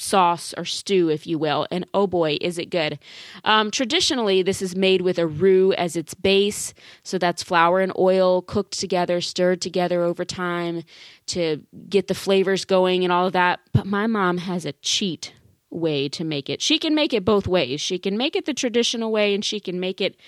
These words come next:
with her cheat recipe. Um, so don't throw stones, all of my actual Cajun and Louisiana friends, but it is good. I love her cheat étouffée, and that's actually <laughs> the one that I requested. Um,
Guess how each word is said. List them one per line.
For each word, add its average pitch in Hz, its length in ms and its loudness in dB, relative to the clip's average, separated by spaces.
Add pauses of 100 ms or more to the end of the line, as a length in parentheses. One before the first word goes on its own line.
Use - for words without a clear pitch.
(280)
with 175 160 -4
her 170 140 -4
cheat - 380 -2
recipe. 151 680 -4 (480)
Um, 170 220 2
so 202 140 0
don't 254 220 4
throw 294 180 2
stones, 196 640 4
all 190 200 4
of 190 100 0
my 180 260 0
actual 175 500 0
Cajun 180 640 0 (380)
and 185 160 2
Louisiana 180 480 4
friends, 175 400 2
but 180 260 0 (100)
it 214 120 4
is 175 200 2
good. 151 460 0
I 180 100 0
love 190 280 2
her 175 160 -2
cheat 180 400 -2
étouffée, 170 540 0
and 170 100 0
that's 196 220 2
actually 190 320 -2
<laughs> 190 80 -10
the - 60 -6
one 185 220 -2
that 190 120 -6
I 175 80 -8
requested. - 800 -10 (460)
Um, 180 580 2